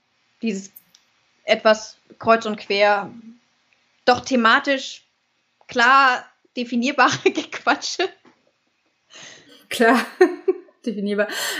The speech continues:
Speaker 2: Ähm, wenn euch gefallen hat, ähm, also wenn ihr bis hierhin gehört habt, dann gehen wir davon aus, dass euch das gefallen hat. Und dann wär's echt super, super cool und lieb, wenn ihr uns abonniert, ähm, beziehungsweise mich abonniert und damit auch Freya abonniert. Noch ist sie hiermit komplett drin.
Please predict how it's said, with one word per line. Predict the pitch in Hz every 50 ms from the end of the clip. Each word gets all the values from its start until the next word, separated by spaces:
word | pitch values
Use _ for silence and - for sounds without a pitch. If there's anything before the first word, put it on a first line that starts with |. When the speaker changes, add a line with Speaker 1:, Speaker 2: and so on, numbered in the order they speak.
| - -
Speaker 2:
Ähm, | 254 262 262 254
wenn | 226 254 302 330
euch | 294 302 302
gefallen | - 262 - - 247 262 277 277 262
hat, | 247 240 240 - - -
ähm, | - 214 208
also | 196 196 190 185
wenn | 190 208 226
ihr | 233 202
bis | 208 208 202
hierhin | - 254 269 262 247
gehört | 233 226 240 269
habt, | 302 277 294
dann | 247 240 220
gehen | 214 220
wir | 220 214
davon | 208 208 214
aus, | 190 202
dass | - 165 156 - - - - _
euch | - 214 214
das | 220 214 -
gefallen | - 214 - 202 202 208
hat. | 190 -
Und | 208
dann | 208 208 214
wär's | 208 214 214
echt | - - 208 - -
super, | 233 226 226 233 208 202
super | 208 202 - - 202 185 190 190 - - -
cool | 226 214
und | 214 208 208
lieb, | 208 208 202 -
wenn | 196 196 196
ihr | - 185 196 196 190 180 -
uns | 208 -
abonniert, | - 190 202 214 233 262 294 302 302 302 - - - - - - - - _ _ _ _ _ _ _ _ _ _ -
ähm, | 220 208 196 196 190 190 190 185
beziehungsweise | 190 208 202 190 185 185
mich | 190 202 233 233 240 -
abonniert | 220 214 233 226 233 233 247 240
und | 226 202
damit | 185 185 190 185
auch | - - -
Freya | - - - 202 220 220 -
abonniert. | 214 220 214 214 214 220 220 - _ - - _ _ _ _ _ _ _ - -
Noch | 202 196 196 202 -
ist | 202 208 -
sie | 196 202
hiermit | 196 202 202 202 202 196 - - -
komplett | - 214 208 - 202 202 - -
drin. | 220 240 269